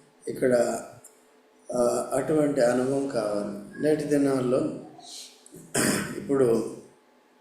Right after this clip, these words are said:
మన దేవుడు పర్వతాల కంటే పైన ఉంటాడు. ఇప్పుడు ఈ పర్వతం, ఆ పర్వతం అవసరం లేదు, కానీ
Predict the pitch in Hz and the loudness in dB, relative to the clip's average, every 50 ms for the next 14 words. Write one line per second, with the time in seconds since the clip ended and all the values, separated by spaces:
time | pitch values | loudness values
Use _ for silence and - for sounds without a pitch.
0 | _ - - - - - 117 127 139 143 139 123 143 151 151 151 147 139 113 113 | _ -10 -10 -10 -8 -6 -2 2 2 4 4 6 6 8 8 8 8 6 4 2
1 | 113 - 95 - - - - - _ _ _ _ - 135 135 151 156 156 156 156 | 0 -4 -4 -10 -14 -18 -20 -20 _ _ _ _ 2 4 6 6 6 4 6 6
2 | 151 147 147 139 139 139 135 131 135 135 131 131 131 127 127 123 123 120 117 104 | 6 6 6 4 2 0 0 2 0 0 0 0 0 0 0 0 -2 -2 -4 -4
3 | 101 117 113 107 107 - - - - - - - - _ _ _ _ _ _ _ | -2 -2 -2 -2 -2 -4 -8 -8 -12 -14 -16 -20 -20 _ _ _ _ _ _ _
4 | _ _ _ _ - - - 131 135 139 131 131 127 120 120 117 120 131 143 143 | _ _ _ _ -6 -4 -4 0 2 2 4 4 4 4 4 2 2 4 4 2
5 | 135 139 202 - 147 143 143 143 - 143 143 135 131 127 123 123 123 - 135 131 | 2 0 0 2 2 2 2 2 0 0 0 2 2 2 2 2 2 2 2 2
6 | 131 131 131 127 127 123 120 113 113 113 - - - 117 117 113 113 113 110 110 | 2 2 2 0 0 -2 0 -2 -4 -4 -6 -6 -6 -4 -2 0 0 0 0 0
7 | 117 117 113 - - | -2 -2 -2 -4 -6